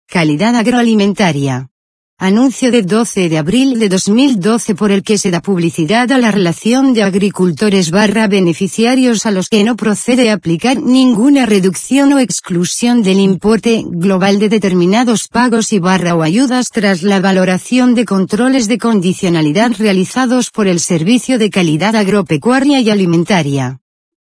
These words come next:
Consejería de Salud y Política Social. Adjudicación. Resolución de treinta de marzo de dos mil doce,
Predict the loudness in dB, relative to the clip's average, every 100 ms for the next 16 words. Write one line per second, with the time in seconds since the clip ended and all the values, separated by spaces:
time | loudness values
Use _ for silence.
0 | _ _ _ -4 -2 0 -2 -4 -2 2
1 | 2 2 0 0 0 0 0 0 -4 -2
2 | 0 0 -2 -2 -2 -2 -4 -2 -2 -2
3 | -6 -12 _ _ _ _ -6 -6 -6 -4
4 | -2 0 -2 -2 -2 -2 -6 -12 _ _
5 | _ _ -6 -4 -2 -2 -2 0 0 2
6 | 2 0 0 0 0 0 2 2 0 -2
7 | 0 0 0 0 2 4 4 4 0 -2
8 | -4 -4